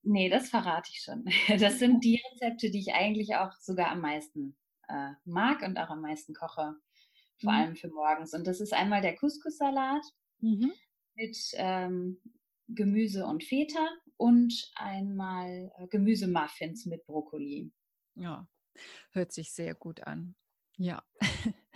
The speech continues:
Speaker 2: Uta, ich
Speaker 1: Mhm.
Speaker 2: glaube, ich habe dich genug gelöchert. <laughs> Ich möchte mich jetzt erstmal ganz, ganz herzlich bedanken, dass du so offen und ehrlich über dich und deine Familie gesprochen hast. Und für mich ist die Botschaft aus unserem Gespräch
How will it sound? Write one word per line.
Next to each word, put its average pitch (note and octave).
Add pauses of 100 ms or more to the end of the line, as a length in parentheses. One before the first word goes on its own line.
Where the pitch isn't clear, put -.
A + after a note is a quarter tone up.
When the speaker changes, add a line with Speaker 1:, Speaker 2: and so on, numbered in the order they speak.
(380)
Speaker 2:
Uta, C4+
ich A#3
Speaker 1:
Mhm. -
Speaker 2:
glaube, A3
ich G#3+
habe G#3
dich G3+
genug F3+
gelöchert. E3+ (340)
<laughs> G#3 (460)
Ich B3
möchte B3+
mich A3
jetzt A3
erstmal G3
ganz, G#3
ganz G3
herzlich F#3
bedanken, F3
dass F3
du G3+
so G3
offen G3
und F3+
ehrlich G#3
über G3
dich A3+
und G#3
deine F#3+
Familie G#3+
gesprochen F#3
hast. G#3 (580)
Und G3
für F#3+
mich A#3
ist D4
die A#3
Botschaft G#3
aus -
unserem F#3+
Gespräch G3